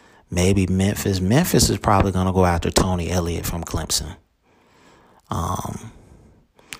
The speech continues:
F A U has an opening. Um, Boston College is still open. So I don't know, you know, what becomes of Willie Taggart. Um, he just looks so lost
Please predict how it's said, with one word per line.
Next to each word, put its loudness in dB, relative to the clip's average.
F 4
A 6
U 4
has 2
an 2
opening. 0
Um, -2
Boston 4
College 2
is 2
still -2
open. -2
So 0
I 4
don't 4
know, 2
you 0
know, 0
what 4
becomes 2
of 2
Willie 2
Taggart. 0
Um, -2
he -2
just 4
looks 2
so 4
lost 4